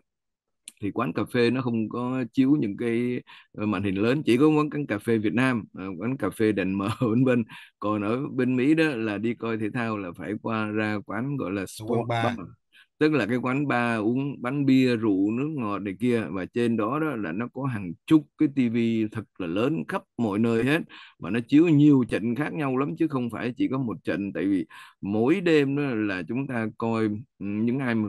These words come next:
Speaker 1: qua bên Mỹ đó là nó có thứ nhất là bộ môn football, nó có bộ môn baseball, nó có bộ môn bóng rổ, ờ, bộ môn, ờ, hockey nữa,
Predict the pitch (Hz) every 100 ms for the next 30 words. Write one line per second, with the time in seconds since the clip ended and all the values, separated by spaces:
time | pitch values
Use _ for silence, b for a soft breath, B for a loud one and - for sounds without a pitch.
0 | - 104 107 107 98 127 127 85 76 92
1 | 110 107 113 135 147 - 104 82 76 92
2 | 98 107 139 139 110 95 101 110 104 120
3 | 101 92 101 104 104 98 95 104 98 92
4 | 101 107 113 113 123 123 80 95 98 95
5 | 113 139 127 - 139 151 B B B -
6 | 101 98 90 101 110 110 101 101 104 120
7 | 170 - 135 120 113